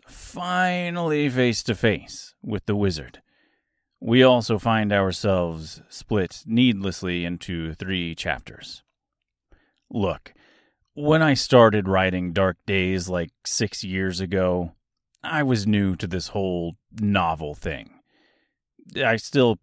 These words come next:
guess I technically am when you compare me to, you know, actually good writers and prolific writers such as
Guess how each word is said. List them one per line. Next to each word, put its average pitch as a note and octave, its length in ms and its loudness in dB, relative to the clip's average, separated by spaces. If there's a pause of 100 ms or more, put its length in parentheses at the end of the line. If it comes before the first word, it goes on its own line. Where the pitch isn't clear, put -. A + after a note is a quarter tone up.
guess A2+ 220 2
I G2 80 -2
technically G2+ 680 0
am F#2 380 0
when F#2+ 140 -2
you F2 200 -4 (560)
compare G2 420 -2
me F#2 200 -2
to, F2 420 -6 (960)
you G#2+ 120 0
know, D#2 260 -6
actually A2+ 460 2
good D3+ 360 6
writers F#2+ 520 -2
and F2+ 200 -6
prolific A2+ 540 2
writers F2 420 -2
such F#2+ 240 -6
as E2+ 400 -6